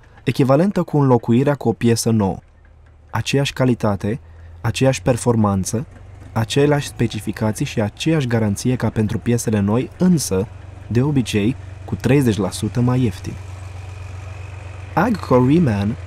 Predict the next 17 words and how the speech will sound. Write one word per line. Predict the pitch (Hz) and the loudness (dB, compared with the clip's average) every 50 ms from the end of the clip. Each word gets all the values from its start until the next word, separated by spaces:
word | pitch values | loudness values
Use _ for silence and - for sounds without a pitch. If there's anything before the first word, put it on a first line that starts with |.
| - - | -8 -4
este | - 131 135 - - 135 | 0 0 0 2 4 2
o | 127 | 4
soluție | - - 131 165 202 - 185 165 | 4 2 2 2 2 2 0 0
tehnologică | - 151 - 131 131 127 131 143 143 139 127 - 135 | 0 0 0 2 2 4 4 2 2 0 0 0 2
de | 120 120 123 | 2 2 2
vârf | 117 117 120 107 101 117 - - | 2 2 2 2 0 0 -4 -4
valabilă | - 123 123 123 135 165 180 180 165 160 | -2 0 2 2 2 4 4 4 2 2
pentru | - 143 127 - - 120 | 2 -2 -2 -2 0 0
o | 117 | 0
gamă | 110 107 127 143 156 143 131 | 0 2 2 2 2 4 4
largă | 127 127 131 139 139 131 107 120 | 4 4 4 4 2 2 2 2
de | 104 107 | 2 0
piese | - - 120 123 127 113 107 - - - - | 0 0 0 2 2 2 0 -4 -4 -2 -2
esențiale | 135 - - 127 117 117 - 127 135 147 156 160 | -2 0 0 0 0 0 0 0 0 0 0 0
pentru | 147 143 127 117 120 117 | 0 0 -2 -2 -2 -2
tractorul | - 110 110 104 - - 120 117 120 123 117 | -2 -2 -2 -2 -2 0 2 4 4 2 2
Fendt: | - - - 107 90 87 - | 0 -4 -4 -2 -2 -4 -6